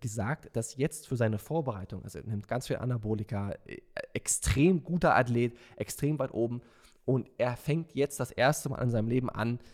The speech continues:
nach einem genauen Trainingsplan zu trainieren und hat tatsächlich angefangen, seine Trainingsleistung zu dokumentieren,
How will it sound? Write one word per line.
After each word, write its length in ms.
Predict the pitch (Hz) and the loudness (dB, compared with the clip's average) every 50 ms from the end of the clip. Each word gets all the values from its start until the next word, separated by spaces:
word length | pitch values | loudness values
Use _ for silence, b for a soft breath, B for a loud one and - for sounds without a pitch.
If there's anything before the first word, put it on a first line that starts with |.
| B B B - _ | B B B -6 _
nach 200 | - 117 113 113 | 2 2 2 2
einem 240 | - 113 113 117 113 | 2 -2 -2 -2 -2
genauen 340 | 110 117 110 104 113 117 110 | -2 -2 -2 0 0 -2 -2
Trainingsplan 680 | - - 131 123 131 143 - - - - 87 90 95 | -2 -2 0 0 -2 -2 -4 -8 -8 -6 -4 -4 -4
zu 160 | - - 117 - | -4 -4 -6 -6
trainieren 420 | - - - 110 107 104 101 92 | -6 -6 -4 -2 0 2 2 0
und 300 | - 110 107 - - - | 0 -4 -6 -6 -6 -6
hat 160 | 123 - - | -6 -4 -4
tatsächlich 320 | - 120 127 113 107 - - | -4 -2 -2 -2 -4 -4 -6
angefangen, 380 | 107 120 127 117 - 110 113 | -6 -6 -6 -4 -4 -2 -2
seine 200 | 113 107 104 98 | 0 0 0 -2
Trainingsleistung 800 | - - 123 127 147 160 156 - - - - - - 117 110 - | -2 -2 -2 0 0 0 -2 -2 -2 -2 -2 -4 -4 -8 -8 -8
zu 80 | - | -6
dokumentieren, 640 | 110 104 127 147 - 135 117 113 117 - - 131 143 | -4 -2 -2 -2 -2 -4 -4 -4 -6 -2 -2 -2 -2